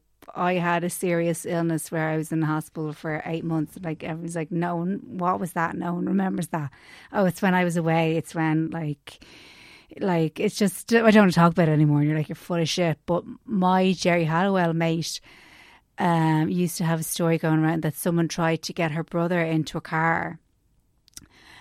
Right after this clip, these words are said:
And I think they'd had an argument or something, and this was the story. They'd had an argument, and he'd walked ahead,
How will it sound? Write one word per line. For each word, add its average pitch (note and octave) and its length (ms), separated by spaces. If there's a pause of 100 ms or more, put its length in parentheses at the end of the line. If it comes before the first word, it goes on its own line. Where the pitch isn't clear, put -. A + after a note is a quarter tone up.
(260)
And F#3+ 1080 (160)
I A#3+ 160
think C#4 220
they'd C#4 160
had B3+ 160
an A3+ 80
argument G#3+ 640
or G3 40
something, F#3 360
and F#3+ 340
this A#3 200
was G#3+ 120
the - 100
story. F#3+ 420
They'd F#3 160
had G3 140
an F#3+ 120
argument, F#3 420
and F3+ 120
he'd F#3 180
walked F3 340
ahead, F#3+ 640